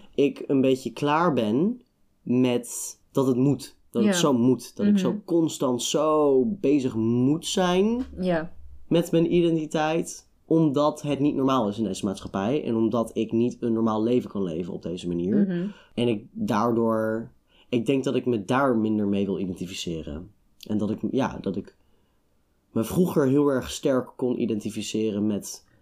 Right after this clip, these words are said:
Speaker 1: die rol die ik had in de maatschappij. En inderdaad het activisme dat erbij komt komen. En het stukje gewoon, ja, ik ben, hè, ik ben nou eenmaal transgender. Dus ik moet nou eenmaal, ehm,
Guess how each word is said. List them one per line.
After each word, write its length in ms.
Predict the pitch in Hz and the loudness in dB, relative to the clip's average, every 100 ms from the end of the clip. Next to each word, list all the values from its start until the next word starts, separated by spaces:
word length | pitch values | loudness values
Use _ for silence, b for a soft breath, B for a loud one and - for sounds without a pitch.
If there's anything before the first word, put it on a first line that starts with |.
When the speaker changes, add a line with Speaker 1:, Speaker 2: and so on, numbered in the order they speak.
| _ | _
Speaker 1:
die 240 | - 117 113 | -4 0 2
rol 340 | 104 113 139 | 2 2 2
die 140 | 156 | 2
ik 100 | 156 | 0
had 180 | 156 160 | -4 -6
in 100 | 160 | -4
de 60 | 156 | -2
maatschappij. 840 | 156 151 - 147 151 147 147 143 | -4 -6 -8 -4 -2 -2 -2 -4
En 300 | 120 117 113 | -4 -2 -2
inderdaad 320 | - 104 101 101 | -2 -2 -2 -4
het 120 | - | -8
activisme 460 | 107 113 127 - | -8 -4 -4 -2
dat 120 | 127 127 | -4 -2
erbij 160 | 113 | -4
komt 200 | 113 117 | -4 -6
komen. 580 | - 120 117 117 113 110 | -4 -4 -2 -4 -4 -6
En 80 | 107 | -6
het 120 | 107 | -6
stukje 500 | - 110 - 104 101 B B B B | -6 -10 -8 -8 -8 B B B B
gewoon, 240 | - 110 | -2 0
ja, 140 | 113 - | 0 0
ik 300 | 135 113 95 | -2 -2 0
ben, 440 | 131 135 123 117 | 2 2 2 0
hè, 180 | 117 131 | -4 -4
ik 260 | 156 120 107 | -4 -6 -2
ben 240 | 135 160 | 0 0
nou 180 | 135 104 | 0 -2
eenmaal 220 | 110 104 | -2 -2
transgender. 800 | 101 101 104 - 104 101 95 92 98 B B | -4 -2 -4 -2 -2 0 0 -4 -6 B B
Dus 140 | - 107 | -4 -2
ik 160 | 107 | -2
moet 380 | 101 110 180 196 | -2 2 2 2
nou 240 | 127 107 107 | -2 -4 -4
eenmaal, 640 | 104 101 92 95 95 - - | -2 0 0 -2 -4 -8 -12
ehm, 500 | 95 90 90 95 92 | -8 -4 -4 -2 -4